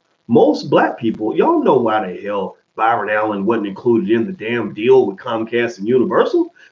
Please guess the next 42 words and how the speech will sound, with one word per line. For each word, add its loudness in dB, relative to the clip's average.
For 4
the 6
same 4
reason 6
they 6
don't 6
include 6
no 6
Black 2
people 4
in 8
the 2
damn 2
deal, 2
right? 2
They, 2
no 4
Black 0
people -4
were -2
invited 0
to -10
the -10
fucking -10
table. -4
Excuse -18
my -8
French, -14
I -10
don't -8
mean -6
to -12
cuss. -14
I'm -16
sorry, -8
I -6
promised -8
myself -6
I -12
wouldn't -18
cuss -12
today. -10